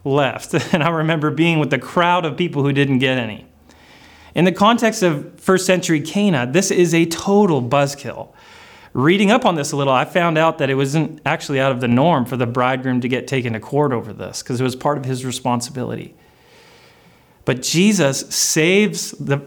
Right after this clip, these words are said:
the bridegroom the embarrassment, and on top of that, gifts him with choice wine. The other day, a couple of the staff and I were sitting together planning our services for this weekend, and we got to talking,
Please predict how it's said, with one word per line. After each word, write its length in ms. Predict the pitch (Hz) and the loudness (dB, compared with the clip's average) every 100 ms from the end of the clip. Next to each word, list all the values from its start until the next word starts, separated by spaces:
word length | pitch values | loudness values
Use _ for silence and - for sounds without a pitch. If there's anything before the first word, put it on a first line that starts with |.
| - | -8
the 120 | 139 131 | -4 -2
bridegroom 600 | 131 120 117 117 113 117 | 0 0 -2 -6 -6 -4
the 100 | 110 | -4
embarrassment, 760 | 107 117 113 117 - - - - - | -6 -8 -10 -10 -10 -12 -14 -8 0
and 360 | 190 202 131 | 2 2 0
on 100 | 123 | -2
top 300 | 113 143 147 | 0 -2 -2
of 100 | - | -8
that, 280 | 110 107 - _ _ _ _ _ | -12 -12 -16 _ _ _ _ _
gifts 320 | - 156 156 | 0 0 0
him 320 | - 113 113 - _ _ _ _ _ _ _ | -6 -8 -10 -14 _ _ _ _ _ _ _
with 180 | 123 123 | -4 -4
choice 380 | - 127 120 - | -2 -2 -2 -4
wine. 380 | 120 110 101 - _ _ _ _ _ _ _ _ - _ _ _ _ _ - | -4 -4 -8 -14 _ _ _ _ _ _ _ _ -20 _ _ _ _ _ -2
The 140 | 139 | 2
other 180 | 156 147 | 4 4
day, 180 | 151 156 | 4 4
a 60 | |
couple 300 | - 156 151 | 2 -4 -2
of 120 | 135 131 | 0 -2
the 60 | |
staff 360 | 127 139 139 139 | -2 0 0 -2
and 80 | 131 | -2
I 60 | |
were 80 | 120 | -2
sitting 360 | 120 143 131 123 | -2 -2 0 0
together 320 | 127 123 120 | 0 0 -2
planning 320 | 120 131 123 | -2 -2 0
our 140 | 117 | -2
services 680 | 117 139 131 120 - 110 107 | -2 -2 -2 -4 -8 -10 -10
for 140 | - | -8
this 240 | 120 120 - | -6 -6 -4
weekend, 520 | 123 120 117 107 104 | -6 -4 -4 -4 -6
and 120 | 107 | -4
we 80 | 113 | -4
got 180 | 139 151 | -4 -4
to 80 | 151 | -8
talking, 800 | - 139 151 151 135 110 113 | -4 -2 -2 -2 -4 -4 -8